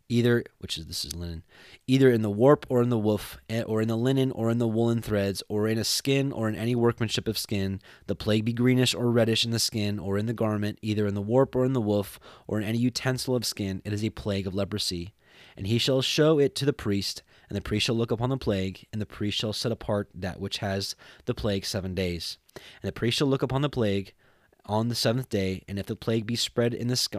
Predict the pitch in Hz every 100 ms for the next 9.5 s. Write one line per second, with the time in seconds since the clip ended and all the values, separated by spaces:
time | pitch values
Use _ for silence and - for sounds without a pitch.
0 | - 120 120 104 98 98 - 104 107 101
1 | 95 92 131 - - 123 143 113 101 101
2 | - 95 113 - - 110 101 98 - -
3 | - 92 95 95 110 110 127 - 127 127
4 | 123 - _ - - - 131 120 120 -
5 | 104 107 110 113 117 117 - 117 113 104
6 | - 95 - 104 - - - - - 110
7 | 101 110 - 120 - 117 113 - 98 98
8 | 101 95 92 87 78 _ _ _ 92 85
9 | 90 - 101 95 85